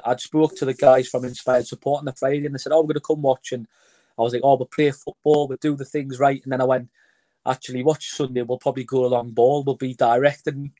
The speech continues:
you know, which we were, which I kinda probably cursed with in a way. But, um, I just wanted to see, we stick to our principles and, and how we wanna play. And if we get beat and it's how we wanna play and it's what I've said, then I take responsibility,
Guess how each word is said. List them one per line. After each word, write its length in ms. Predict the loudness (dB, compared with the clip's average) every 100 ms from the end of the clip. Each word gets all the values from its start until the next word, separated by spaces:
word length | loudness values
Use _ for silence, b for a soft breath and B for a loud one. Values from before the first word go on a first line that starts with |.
| _ -10
you 140 | -4
know, 140 | 0 2
which 260 | 0 0
we 80 | 2
were, 260 | 6 6 4
which 200 | 0 -4
I 60 |
kinda 380 | -4 -4 -4 -4 b b b b
probably 220 | -2 -2
cursed 400 | 0 2 2 0
with 120 | 0 0
in 80 |
a 60 | 0
way. 280 | 0 0 0 -2
But, 160 | -2
um, 400 | 0 -2 -6 -10 _ _ _ _
I 80 | -10
just 180 | -10 -4
wanted 180 | -4 -4
to 80 | -10
see, 220 | -8 -6
we 100 | -6 -8 _ _ _
stick 320 | -20 -10 -10 -6
to 80 | -4
our 80 |
principles 560 | -4 -6 -6 -4 -2 -4
and, 220 | -6 -10 -12
and 120 | 0
how 100 | 2
we 160 | 4 4
wanna 200 | 2 0
play. 200 | 0 0
And 160 | 0 -4 b b b b b _ b b 2
if 200 | 2 0
we 120 | 0
get 220 | 2 2 0
beat 220 | -4 -6 _ _ _ _ -6
and 100 | -4
it's 140 | 0
how 100 | 2
we 180 | 2 2
wanna 180 | -2 -4
play 220 | -2 -2
and 180 | -2 -2
it's 260 | -6 -8 -16 _ _
what 100 | 2
I've 180 | 4 4
said, 260 | 2 -2 0
then 120 | -2
I 100 | -2
take 220 | -2 -8
responsibility, 760 | -8 -10 -8 -8 -6 -6 -8